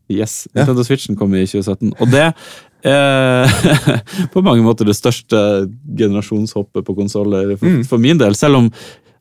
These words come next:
Speaker 1: jeg ville tro at grafikken kanskje på Switchen er dårligere enn PlayStation fire, er det, eller?
Speaker 2: Ja, det, ja, ja, ja.
Speaker 1: Ja.
Speaker 2: Ja.
Speaker 1: Ja, det er
Speaker 2: Ja,
Speaker 1: det
Speaker 2: ja,
Speaker 1: faktisk,
Speaker 2: med
Speaker 1: ja.
Speaker 2: god margin.
Speaker 1: Med god margin. Så er det i hvert fall en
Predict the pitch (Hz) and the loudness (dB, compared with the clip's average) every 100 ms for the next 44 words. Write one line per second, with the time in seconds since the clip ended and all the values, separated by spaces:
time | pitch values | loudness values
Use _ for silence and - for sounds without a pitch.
0 | - 101 117 120 117 110 - 117 104 107 | -4 0 2 4 2 0 2 2 4 2
1 | 151 - 113 98 104 107 95 98 - 104 | 0 0 0 2 0 -2 -2 -2 0 -2
2 | - 101 95 101 107 98 92 98 95 92 | -2 -6 -4 -2 -2 -2 -2 -4 -8 -12
3 | 101 101 175 151 131 208 269 220 220 110 | -4 -4 -4 -6 -8 -8 -8 -8 -4 0
4 | 101 95 - 95 98 107 73 - _ _ | 2 0 -2 -2 0 2 0 -6 _ _
5 | 135 139 - 110 110 _ _ _ - 107 | -8 -8 -6 -6 -6 _ _ _ -2 -2
6 | 98 - 127 139 104 98 - 110 117 120 | -2 0 2 2 0 -2 0 0 0 0
7 | 139 143 110 98 110 107 101 101 - - | 0 0 0 2 4 4 4 2 -4 -4
8 | - 156 151 143 135 | 2 4 4 4 2